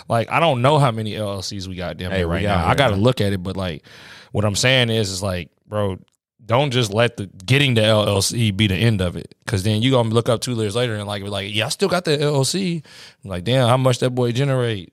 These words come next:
Speaker 1: Two dollars over the last three years, boy." <laughs> You know
Speaker 2: You
Speaker 1: what
Speaker 2: just,
Speaker 1: I'm saying?
Speaker 2: you just
Speaker 1: Like
Speaker 2: feeling busy and feeling like,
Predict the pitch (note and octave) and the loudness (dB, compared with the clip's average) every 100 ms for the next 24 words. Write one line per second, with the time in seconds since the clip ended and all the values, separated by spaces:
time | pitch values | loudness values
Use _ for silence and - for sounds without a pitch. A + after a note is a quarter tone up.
0 | _ - C#3+ D3+ C3 C#3 C3+ A#2+ A#2 A2+ | _ -4 2 4 4 4 4 0 -4 -4
1 | A#2 A#2+ A2+ - B2 A#2+ A#2+ A2 F#2 G#2+ | -4 -4 -4 -2 2 4 4 2 0 0
2 | C3 D3 _ _ _ _ _ _ _ _ | 0 -2 _ _ _ _ _ _ _ _
3 | _ C3+ A#2+ F3+ D3 - - - - _ | _ -2 0 0 0 -4 -20 -20 -20 _
4 | _ B2+ D#3 D#3+ C3+ C3 D3+ B2 A#2+ A2+ | _ -2 2 2 2 0 2 2 0 0
5 | B2+ A#2+ G#2 A2+ A2+ G2 F#2+ - A#2+ A2 | 0 0 0 0 0 0 -4 0 0 0
6 | G2 G2 F2+ | 2 0 0